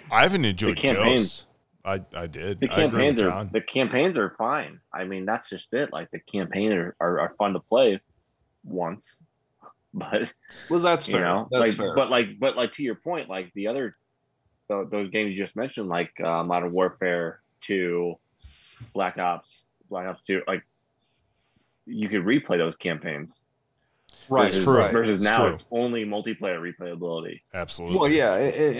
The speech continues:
Speaker 3: and you look at Modern Warfare two, I forget when that game came out, but God, I wasn't even married yet. And, uh,
Speaker 1: Two thousand eight?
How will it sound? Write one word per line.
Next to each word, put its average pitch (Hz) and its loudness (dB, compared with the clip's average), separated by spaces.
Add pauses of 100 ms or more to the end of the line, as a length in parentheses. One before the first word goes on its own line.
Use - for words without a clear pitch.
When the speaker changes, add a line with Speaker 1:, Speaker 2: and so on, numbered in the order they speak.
Speaker 3:
and 160 4
you 196 6
look 190 6
at 156 6
Modern 143 4
Warfare 113 2
two, 135 2
I 110 4
forget 135 2
when 120 4
that 110 2
game 107 0
came 101 -4
out, 117 2
but 90 -8
God, 110 2
I 98 2
wasn't 117 2
even 92 -4
married 107 0
yet. 101 -2 (100)
And, 107 -2
uh, 104 0
Speaker 1:
Two 98 -2
thousand 101 2
eight? 123 0